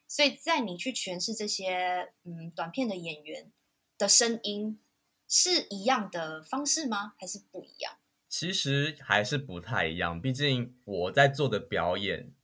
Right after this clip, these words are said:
Speaker 2: 就是不管是广告或是戏剧也好，观众还是都是以看到的画面为主。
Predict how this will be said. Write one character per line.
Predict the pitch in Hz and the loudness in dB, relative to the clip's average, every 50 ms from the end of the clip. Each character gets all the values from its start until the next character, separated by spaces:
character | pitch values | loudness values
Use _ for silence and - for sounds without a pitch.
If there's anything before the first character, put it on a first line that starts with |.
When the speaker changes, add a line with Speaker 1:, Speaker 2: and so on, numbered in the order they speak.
| _ _ _ _ _ | _ _ _ _ _
Speaker 2:
就 | - 120 | -4 -4
是 | 117 - - 107 101 | -4 -2 -2 -2 -2
不 | 95 90 117 | -4 -4 -2
管 | 113 98 87 87 | -2 0 0 0
是 | 107 101 | -2 -4
广 | - - 92 80 80 82 | -2 -2 -2 -2 -2 -2
告 | 87 98 95 92 | -2 0 0 0
或 | 95 87 | -4 -6
是 | 92 95 | -8 -8
戏 | - - - 101 | -6 -6 -4 -6
剧 | 85 - - 92 | -6 -6 -6 -6
也 | 85 80 78 80 | -4 -4 -4 -6
好， | - - - - - - _ _ _ _ _ _ | -6 -6 -8 -8 -10 -14 _ _ _ _ _ _
观 | - 139 135 135 | 4 4 4 6
众 | 139 139 143 120 | 4 4 2 2
还 | 113 117 | 2 2
是 | 123 - 104 | 0 0 0
都 | - 107 101 | 0 0 0
是 | 98 - 82 | 0 -2 -4
以 | 73 90 82 - - - | -6 -8 -12 -12 -12 -10
看 | - - - 135 135 | -4 -2 0 0 2
到 | 127 107 98 | 2 2 2
的 | 90 85 | 0 0
画 | - 120 107 90 85 | 0 0 0 0 0
面 | 92 98 90 82 | -2 -4 -6 -4
为 | 78 82 80 78 80 | -4 -6 -6 -6 -8
主。 | 82 - - - 76 - | -10 -14 -14 -16 -16 -16